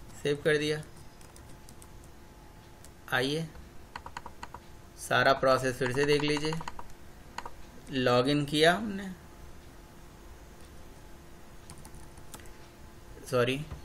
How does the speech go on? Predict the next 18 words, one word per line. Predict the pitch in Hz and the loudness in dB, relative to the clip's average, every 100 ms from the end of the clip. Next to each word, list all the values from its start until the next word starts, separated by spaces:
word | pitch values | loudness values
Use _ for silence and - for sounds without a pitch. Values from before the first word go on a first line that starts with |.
| - 143 | -4 0
email | 127 131 131 | 4 8 10
आईडी | 127 123 127 | 10 8 6
डाल | 123 123 | 6 6
दो | 127 | 6
valid | 123 120 127 131 - - - 139 | 6 6 4 0 -6 -12 -4 4
a | 131 127 | 8 10
at | 123 123 | 8 6
gmail | 123 123 127 | 4 4 6
dot | 123 123 - | 6 6 4
com, | 131 143 - - - - - - - - - - - - | 2 0 -4 -6 -8 -8 -10 -12 -14 -14 -8 -8 -6 0
ये | 131 127 - | 4 4 8
password | 120 117 123 131 | 10 10 6 6
कुछ | 120 | 6
भी | 135 | 10
डाल | 139 139 | 12 12
दीजिए। | 143 143 156 170 - - - - - | 10 4 2 0 -8 -12 -12 -12 2
click | 131 127 131 | 4 4 8
here, | 131 | 8